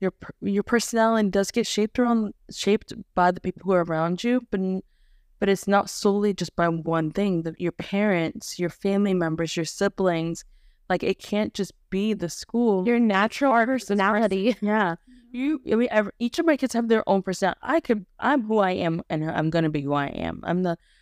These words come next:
Speaker 1: very loud, ex-, like, uh, extroverted, funny mom that, like, loves to love too hard. My kids are all different, and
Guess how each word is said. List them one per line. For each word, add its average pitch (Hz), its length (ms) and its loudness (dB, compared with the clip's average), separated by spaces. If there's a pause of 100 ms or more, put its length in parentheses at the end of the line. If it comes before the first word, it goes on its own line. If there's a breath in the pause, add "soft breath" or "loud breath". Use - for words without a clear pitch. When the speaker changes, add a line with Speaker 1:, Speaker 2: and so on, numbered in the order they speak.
(180)
Speaker 1:
very 196 380 2
loud, 196 540 2
ex-, 175 200 -4 (100)
like, 170 340 -4
uh, 170 220 -2
extroverted, 180 1000 -2 (320)
funny 190 360 2
mom 180 460 2
that, 170 160 0
like, 170 240 0
loves 170 480 0
to 175 100 -4
love 165 360 0
too 220 240 0
hard. 233 380 2 (680)
My 190 240 4
kids 214 240 2
are 208 80 0
all 180 140 2
different, 175 480 -2 (180)
and 170 220 0